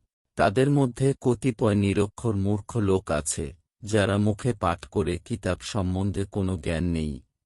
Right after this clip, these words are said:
তারা মিথ্যা ধারণায় মগ্ন। ফাওয়াইলুল লিল্লাইনা ইয়াকতুবুনাল কিতাবা বিয়াইদিহিম চুম্মা ইয়াকুলুনা হা, জামিন ইন্দিল্লাহি লিয়াস্তারু বিহি ছামানান কালিলান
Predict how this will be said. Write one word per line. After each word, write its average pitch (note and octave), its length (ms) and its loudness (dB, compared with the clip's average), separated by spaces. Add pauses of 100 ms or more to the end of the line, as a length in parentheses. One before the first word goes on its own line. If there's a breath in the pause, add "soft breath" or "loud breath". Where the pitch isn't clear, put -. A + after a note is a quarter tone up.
(120)
তারা D#2+ 220 0
মিথ্যা G#2 460 -4
ধারণায় D#2+ 480 -4
মগ্ন। D2+ 400 -6 (920)
ফাওয়াইলুল E3+ 800 2
লিল্লাইনা C3 680 2
ইয়াকতুবুনাল A#2+ 880 0
কিতাবা G2+ 680 -2
বিয়াইদিহিম A2+ 760 0
চুম্মা G#2 560 0
ইয়াকুলুনা G2+ 760 -2 (160)
হা, F2 200 -6 (540)
জামিন A2 600 0 (180)
ইন্দিল্লাহি A2+ 840 0
লিয়াস্তারু G2 760 -2
বিহি G2+ 300 -4
ছামানান F#2 600 -4
কালিলান F#2+ 540 -2